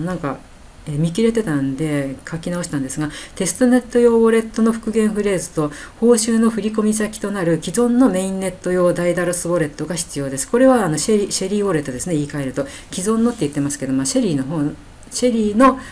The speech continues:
ウォレットですでに作ったウォレットのことです。で、それが必要です。あとテストネット用ウォレット復元フレーズですね、十五ワード。で、まあ、これが必要ですよと。で、このウォレットは適用されるトランザクション手数料の支払いにも使用されます。この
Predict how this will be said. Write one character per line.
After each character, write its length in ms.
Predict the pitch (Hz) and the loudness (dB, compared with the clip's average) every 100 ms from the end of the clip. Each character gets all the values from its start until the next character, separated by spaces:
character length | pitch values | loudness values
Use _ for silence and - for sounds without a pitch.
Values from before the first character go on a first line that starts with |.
| - | -6
ウ 40 | |
ォ 40 | 156 | 0
レ 80 | |
ッ 80 | 175 | 0
ト 120 | 175 | 0
で 100 | 175 | 0
す 100 | 214 | 2
で 120 | 180 165 | 2 0
に 80 | |
作 200 | 131 - | 0 -4
っ 40 | 170 | -6
た 120 | 143 | -6
ウ 40 | |
ォ 80 | 123 | -4
レ 80 | 131 | -6
ッ 40 | |
ト 160 | 135 147 | -6 -4
の 100 | 165 | -4
こ 120 | 139 | -4
と 100 | 127 | -6
で 100 | 131 | -4
す。 340 | 135 - - - | -4 -6 -10 -6
で、 80 | |
そ 100 | 165 | 0
れ 60 | 226 | 4
が 80 | 247 | 4
必 260 | - - | 2 -4
要 100 | 147 | -4
で 60 | 147 | -4
す。 100 | - | -4
あ 60 | 165 | -6
と 100 | 165 | -4
テ 120 | 160 | -2
ス 80 | 156 | -2
ト 120 | - | -2
ネ 100 | 160 | -4
ッ 40 | 151 | -2
ト 100 | 170 | -2
用 140 | 180 | 0
ウ 100 | 151 | 0
ォ 40 | |
レ 100 | 143 | -2
ッ 20 | 143 | -4
ト 200 | - 139 | -6 -10
復 200 | - 139 | -8 -6
元 120 | 135 | -6
フ 80 | 135 | -6
レ 80 | 131 | -8
ー 40 | |
ズ 80 | 117 | -8
で 80 | 127 | -8
す 120 | 190 | -8
ね、 80 | 170 | -6
十 180 | 143 135 | -6 -6
五 100 | 135 | -6
ワ 140 | 135 | -6
ー 20 | |
ド。 120 | 127 127 - - - | -8 -8 -12 -14 -2
で、 220 | 214 214 - - - - | -2 -2 -8 -20 -14 -8
ま 60 | |
あ、 20 | 165 | -6
こ 240 | 165 156 - | -4 -4 -4
れ 120 | 196 | -4
が 100 | 208 | -2
必 220 | 175 - | -4 -6
要 80 | 147 | -6
で 100 | 143 | -6
す 120 | 139 | -8
よ 100 | 139 | -8
と。 140 | 139 - - - | -8 -12 -12 -10
で、 60 | 180 | -4
こ 120 | 185 | 2
の 100 | 240 | 4
ウ 40 | 247 | 6
ォ 60 | |
レ 80 | 262 | 4
ッ 20 | |
ト 180 | 240 175 | 2 0
は 160 | 208 214 - - | 0 -2 -6 -12
適 260 | 165 - | -8 0
用 220 | 233 233 226 | 2 4 2
さ 160 | 226 | 2
れ 120 | 214 | 2
る 120 | 214 220 | 2 0
ト 100 | 208 | 0
ラ 100 | 214 | 2
ン 60 | |
ザ 100 | 214 | 2
ク 60 | 214 | 0
シ 100 | - | -2
ョ 40 | |
ン 60 | 190 | -4
手 100 | 196 | -6
数 220 | - 208 | -2 0
料 120 | 165 | 0
の 80 | 139 | 0
支 160 | 135 - | -2 -2
払 240 | 175 180 | -2 -2
い 40 | 180 | 2
に 80 | |
も 200 | 233 180 - - | 2 2 -2 -8
使 180 | - 156 | -4 -4
用 120 | 151 | -2
さ 120 | 151 | -2
れ 120 | 147 | -2
ま 100 | 160 | -2
す。 140 | 165 - | -2 -6
こ 160 | - | -2
の 200 | 214 214 | 2 2